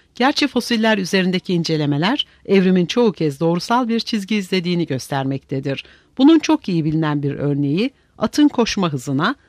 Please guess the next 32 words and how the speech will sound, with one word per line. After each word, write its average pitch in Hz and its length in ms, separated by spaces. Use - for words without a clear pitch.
tek - 200
tırnaklı 165 480
ayağa, 139 420
ot 220 200
çiğnemede 170 540
oldukça 175 500
etkili 214 480
diş - 180
yapısına 180 400
yönelik 165 460
kararlı 156 440
evrimidir. 139 800
Ne 330 120
var 175 200
ki - 180
evrimin 226 600
nerede 170 460
daha 160 160
etkili 175 400
bir 165 120
organ 147 520
ya 185 140
da 165 120
organsal 190 580
işleve 220 380
yönelik 185 440
olduğu 143 340
görülmüşse 135 640
orada 254 420
doğal 220 240
seleksiyonu 180 680
bulmaktayız. 135 680